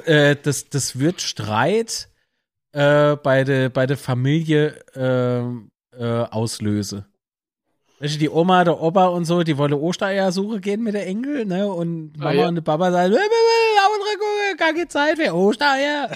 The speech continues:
Speaker 1: <laughs> Oder euch die Eier doch selber an, ja.
Speaker 2: Ja, aber ich find's auch ein bisschen unglücklich, aber gut.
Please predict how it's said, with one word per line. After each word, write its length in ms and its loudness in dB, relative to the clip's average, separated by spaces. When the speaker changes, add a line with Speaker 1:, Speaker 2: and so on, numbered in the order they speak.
Speaker 1:
<laughs> 580 -8
Oder 340 4
euch 200 2
die 80 -4
Eier 240 4
doch 100 -2
selber 380 -2
an, 280 0
ja. 200 -10
Speaker 2:
Ja, 400 2
aber 260 0
ich 140 0
find's 240 4
auch 140 2
ein 60 0
bisschen 220 -6
unglücklich, 580 -6
aber 220 -12
gut. 280 -12